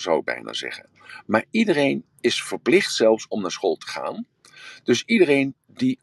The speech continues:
komt op lager onderwijs terecht. Dat zijn de eerste ba-,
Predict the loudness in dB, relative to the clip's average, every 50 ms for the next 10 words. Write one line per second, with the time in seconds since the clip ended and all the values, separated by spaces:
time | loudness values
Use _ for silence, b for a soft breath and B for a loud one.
0 | _ 0 2 2 2 0 -2 0 0 0 0 0 -4 -4 -4 -2 -2 -4 -4 -6
1 | -6 -6 -8 -8 -8 -8 -8 -8 -8 -10 -12 -14 -14 -12 -12 -12 -12 -14 -20 _
2 | _ _ _ _ _ -6 -4 -2 -2 -2 -2 0 2 2 2 0 0 -4 -6 -8
3 | _ -20 -16 -10 -10 -10